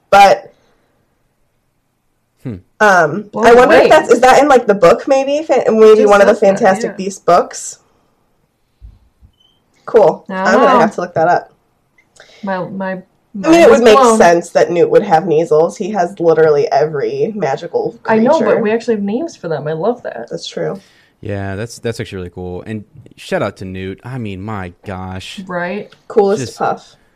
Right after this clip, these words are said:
Speaker 3: The father of all puffs.
Speaker 2: We needed some, uh, that's a character that this, this fandom needed. I mean, wow.
Speaker 3: Yep. Yep.
Speaker 2: Ugh, gosh.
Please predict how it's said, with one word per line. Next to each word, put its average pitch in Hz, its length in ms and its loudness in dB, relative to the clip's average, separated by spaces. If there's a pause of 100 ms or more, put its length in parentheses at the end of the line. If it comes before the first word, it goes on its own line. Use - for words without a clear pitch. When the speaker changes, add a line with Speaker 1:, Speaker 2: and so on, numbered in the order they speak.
(240)
Speaker 3:
The 202 80 -14
father 185 400 -6
of 180 100 -12
all 180 160 -10
puffs. 180 320 -14
Speaker 2:
We 240 140 -2
needed 127 400 -4
some, 117 320 -10
uh, 147 240 -16
that's 185 280 -10
a 127 60 -12
character 110 600 -8
that 95 440 -14
this, 135 400 -8
this 139 220 -8
fandom 107 600 -8 (120)
needed. 120 680 -8 (200)
I 113 120 -12
mean, 98 280 -14
wow. 113 440 -6
Speaker 3:
Yep. 196 420 -8 (520)
Yep. 202 400 -16 (600)
Speaker 2:
Ugh, 107 280 -8 (240)
gosh. 95 360 -14